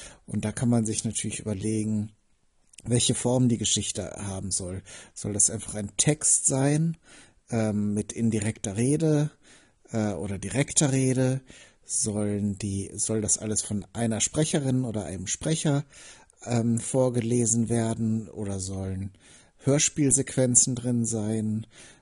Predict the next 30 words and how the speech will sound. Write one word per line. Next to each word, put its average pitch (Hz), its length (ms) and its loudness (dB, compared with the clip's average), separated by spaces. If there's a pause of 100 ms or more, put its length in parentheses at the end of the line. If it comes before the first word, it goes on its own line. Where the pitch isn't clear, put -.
Also 95 240 -8
sprich - 420 -6
das, - 240 -4
was - 180 -4
wir 104 80 -4
jetzt - 140 0
hatten 107 260 -4
mit 95 120 -8
Geräuscheffekten, 113 1120 0
dass 101 260 2
dann, 98 300 -4 (460)
äh, - 80 -6
richtig 104 800 -6
Dialoge 123 600 0
zwischen, 117 640 0 (500)
äh, 113 280 0
f-, - 720 -12 (380)
äh, 117 280 -4
zwischen - 400 0
Personen 117 540 2
dargestellt 117 680 0
werden, 110 260 -2
die 110 200 -4
eben 101 300 -2
auch 95 480 -12 (500)
durch 120 360 0
unterschiedliche 120 640 0
Sprecherinnen 110 640 -2
oder 101 160 -4
Sprecher, 101 520 -6